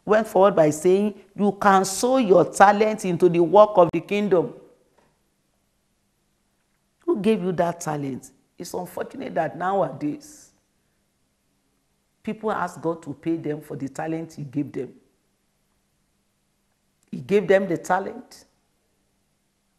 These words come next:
and they are now using the talent for him, and they ask the owner of the talent. Take, for instance, we have some people, they are instrumentalists.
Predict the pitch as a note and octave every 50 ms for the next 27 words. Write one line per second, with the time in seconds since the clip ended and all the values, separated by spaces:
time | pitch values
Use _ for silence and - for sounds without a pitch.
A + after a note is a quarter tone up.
0 | _ _ - D3+ D#3+ D#3+ D3+ E3 D3+ D3+ E3+ G3 A3+ G#3+ F#3 G3+ G3 - A3 A3+
1 | A3 E3+ E3 E3 - F#3 F#3+ F#3+ G3+ G3+ G3+ - - F3 D#3+ D3 D3+ E3+ F#3+ -
2 | - - E3 D#3+ D#3 D3+ D3 D#3+ E3 - - E3+ G3 G#3+ A3+ - - E3+ D#3+ D#3
3 | E3 D#3+ F#3 G3+ G3 G#3 G#3+ G#3+ F#3 D3+ C#3 D3+ D3+ - - F3+ F3+ E3+ D#3+ D#3
4 | D#3 - - - - _ _ _ _ _ _ _ _ _ _ _ - G#3+ A3+ A3
5 | - D3+ D3 C#3+ D3 E3 D#3 - - D3+ D3+ - - - - _ _ _ _ _
6 | _ _ _ _ _ _ - D#3 D#3 D#3+ D#3 - - - D3 C#3 - D3+ D3+ F3
7 | F3+ C#3+ D3 C3+ C3+ B2+ C3 - C#3+ C3 C#3 C#3 C3 - - D#3 D#3 - - -
8 | - - -